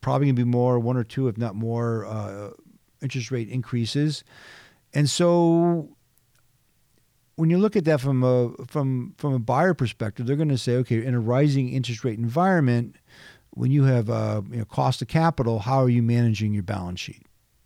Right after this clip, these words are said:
Um, and when I say your balance sheet, I mean managing your relationship with your banker.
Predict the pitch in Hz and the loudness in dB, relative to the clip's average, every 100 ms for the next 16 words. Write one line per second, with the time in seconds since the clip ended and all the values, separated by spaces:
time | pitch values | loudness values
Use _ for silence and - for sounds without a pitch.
0 | - 107 104 104 101 98 101 - - - | -12 -8 -6 -6 -8 -10 -12 -16 -20 -20
1 | - - _ - 143 156 185 170 135 139 | -20 -20 _ -2 2 4 4 4 4 4
2 | 127 120 135 113 117 110 117 127 123 127 | 4 2 0 2 2 2 0 2 4 4
3 | 110 117 110 120 - 110 110 - 104 95 | 2 0 2 0 0 -4 -6 -6 -8 -6
4 | 95 92 85 - | -10 -10 -14 -16